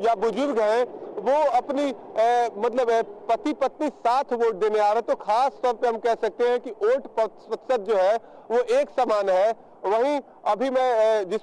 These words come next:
पोलिंग बूथ पे खड़ा हूँ वहाँ आपको दिखाना चाहूँगा कि, ए, ए, ए, ए, यहाँ कुछ मतदाता वोट दे के आ रहे हैं जिसमें खास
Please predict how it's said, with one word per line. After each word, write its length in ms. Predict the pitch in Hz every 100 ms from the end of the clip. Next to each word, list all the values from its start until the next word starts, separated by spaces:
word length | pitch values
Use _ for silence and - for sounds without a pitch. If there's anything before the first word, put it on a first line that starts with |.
| 226
पोलिंग 300 | 240 254 220
बूथ 200 | 233 277 277
पे 80 | 233
खड़ा 200 | 208 196
हूँ 180 | 214
वहाँ 240 | 220 220 240
आपको 280 | 233 - 220
दिखाना 380 | 214 214 240 240
चाहूँगा 420 | 226 196 190 214
कि, 420 | - - - 254
ए, 360 | 233 214 226 214 - - 202
ए, 60 |
ए, 320 | 220 208 214 214
ए, 180 | 202 196
यहाँ 300 | 190 202 226
कुछ 160 | - 254
मतदाता 460 | 226 220 185 214 247
वोट 240 | 220 240 233
दे 140 | 196 220
के 140 | 214
आ 140 | 208
रहे 120 | 214 196
हैं 60 |
जिसमें 240 | 196 233 220
खास 200 | 214